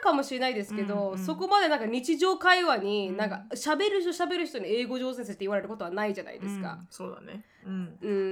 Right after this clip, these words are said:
Speaker 1: ん。でもやっぱ日本語を喋る外国人は、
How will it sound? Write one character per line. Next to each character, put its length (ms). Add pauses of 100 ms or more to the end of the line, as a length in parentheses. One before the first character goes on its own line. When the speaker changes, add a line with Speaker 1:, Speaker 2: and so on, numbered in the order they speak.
Speaker 1:
ん。 80
で 80
も 60
や 60
っ 40
ぱ 60
日 140
本 80 (880)
語 100
を 60
喋 300
る 80
外 260
国 100
人 240
は、 360